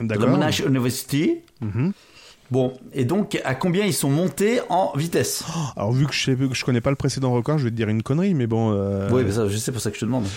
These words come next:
Speaker 2: je sais que c'était pas des péra-, euh, des téraoctets ou des pétaoctets, euh, par
Speaker 1: Non, non,
Speaker 2: seconde.
Speaker 1: non, on est encore en terabits.
Speaker 2: Ah, terabits, d'accord, donc il faut diviser par huit.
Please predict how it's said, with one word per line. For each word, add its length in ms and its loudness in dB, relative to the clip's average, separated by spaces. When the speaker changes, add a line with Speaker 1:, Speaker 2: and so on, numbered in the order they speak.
Speaker 2:
je 140 0
sais 140 2
que 160 2
c'était 260 -2
pas 120 2
des 120 2
péra-, 320 2
euh, 260 4
des 380 2
téraoctets 520 0
ou 100 4
des 140 0
pétaoctets, 580 0
euh, 120 4
par 200 2
Speaker 1:
Non, 60 4
non, 80 2
Speaker 2:
seconde. 100 2
Speaker 1:
non, 120 4
on 80 4
est 40 2
encore 280 4
en 80 4
terabits. 500 -2
Speaker 2:
Ah, 160 4
terabits, 360 2
d'accord, 220 0
donc 120 2
il 40 -2
faut 120 -6
diviser 240 0
par 160 0
huit. 280 -4